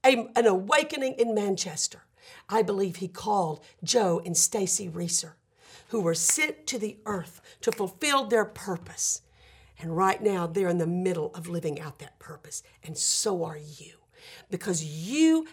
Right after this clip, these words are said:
have come to this earth for such a time as this. All those people, the exception of Joe and Stacy, all those people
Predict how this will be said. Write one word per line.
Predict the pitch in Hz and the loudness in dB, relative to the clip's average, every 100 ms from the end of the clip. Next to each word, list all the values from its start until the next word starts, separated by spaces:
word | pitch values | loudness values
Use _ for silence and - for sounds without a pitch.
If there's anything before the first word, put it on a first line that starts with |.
| - | -10
have | 262 - | -10 -8
come | - 285 277 269 - - | -4 2 2 2 -4 -8
to | - 214 | 0 0
this | 165 156 226 269 262 - - _ _ | 0 -2 2 2 2 -2 -6 _ _
earth | 254 262 254 254 - - | 8 10 8 2 -16 -4
for | 190 | 0
such | - - 285 269 247 - _ - | 4 6 8 6 4 -8 _ -6
a | 202 | -4
time | 190 - 254 240 233 233 - - | 0 6 8 8 6 2 -8 -2
as | 208 165 - _ - | 0 0 -6 _ 0
this. | 262 180 - - - - - _ _ _ - - - _ | 0 0 -2 0 0 -4 -10 _ _ _ -20 -20 -20 _
All | 330 370 359 339 320 | 8 12 12 12 10
those | 240 285 - | 8 6 6
people, | - 214 226 254 - | -2 -2 -2 -4 -6
the | |
exception | 185 170 - | -6 -6 -8
of | 165 | -8
Joe | 180 156 | -4 -2
and | |
Stacy, | 139 269 247 - - - - | -2 -2 0 -4 -8 -2 12
all | 339 339 | 12 12
those | 339 359 - | 12 8 6
people | 277 220 233 | -2 -2 -4